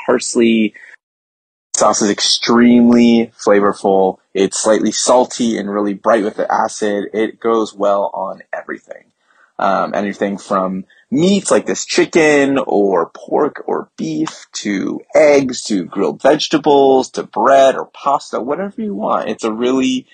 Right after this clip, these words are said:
fantastic, uh, salsa to make and to put on different things. You can mix it up as well. So I love this recipe. I love this chicken. I love the Meyer lemon salsa. I think it's a great way to highlight the Meyer lemon.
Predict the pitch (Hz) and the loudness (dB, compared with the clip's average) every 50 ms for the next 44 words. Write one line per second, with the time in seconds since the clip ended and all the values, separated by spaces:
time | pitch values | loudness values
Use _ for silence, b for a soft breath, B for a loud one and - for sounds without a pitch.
0 | b b b b b - 127 120 110 - - - 117 113 117 - - - - 117 | b b b b b -2 -2 -2 -2 -6 -6 -2 -2 -2 -2 -2 -6 -6 -4 -2
1 | 110 107 - _ - _ _ _ _ _ _ _ _ _ - - - 98 90 95 | -2 -2 -4 _ -16 _ _ _ _ _ _ _ _ _ -14 -10 -6 -6 -6 -6
2 | 98 - - - - 127 113 113 117 - - 123 113 107 104 101 92 - - 120 | -8 -10 -6 -2 2 2 4 2 2 0 0 0 2 2 2 0 -4 -6 -10 -10
3 | 107 104 107 107 107 107 - 104 101 95 98 - - - 107 104 101 101 101 - | -8 -4 -4 -4 -4 -4 -6 -8 -10 -10 -12 -12 -8 -6 -4 -4 -4 -4 -6 -6
4 | 98 - - 101 - - - 95 98 95 92 92 95 98 98 95 - - 104 98 | -8 -8 -8 -10 -10 -8 -6 -6 -6 -6 -8 -10 -10 -8 -8 -10 -8 -6 -4 -4
5 | 95 90 - - - 87 87 85 - - - - - - - - - - 92 98 | -4 -4 -4 -4 -2 -2 -2 -2 -4 -8 -10 -6 -4 -4 -4 -4 -6 -10 -8 -4
6 | - - - 55 55 52 - - B B B B B B B B - - 127 117 | -2 0 0 2 0 -2 -2 -6 B B B B B B B B -4 0 2 4
7 | 117 113 107 - - 117 120 120 113 120 120 117 120 120 113 101 - 113 113 107 | 6 6 6 4 4 4 2 2 2 2 4 4 4 4 2 -2 -4 -6 -6 -6
8 | - - 107 104 - - - 107 104 104 107 101 107 101 - - - 104 - - | -4 -4 -6 -6 -6 -8 -8 -4 -2 -2 -2 -4 -6 -10 -10 -8 -10 -10 -8 -8
9 | 101 98 95 - - 98 98 101 101 98 101 101 98 101 98 98 95 98 98 98 | -10 -10 -8 -10 -10 -8 -8 -6 -4 -2 -4 -4 -4 -8 -10 -8 -6 -8 -8 -8
10 | 98 98 95 98 95 - - - - - - - 92 90 92 - - 98 95 92 | -10 -10 -10 -10 -8 -4 -2 0 0 0 -2 0 0 0 0 -2 -4 -8 -8 -6
11 | - 95 90 - 95 90 - 95 95 - - - - 92 90 90 92 87 - - | -6 -6 -4 -2 -4 -2 -2 -2 -4 -4 -4 -4 -2 0 0 0 0 -2 -4 -6
12 | - - 95 98 - - - 95 98 92 90 90 90 90 90 92 - | -8 -8 -6 -6 -6 -6 -6 -8 -8 -10 -12 -12 -10 -10 -10 -10 -12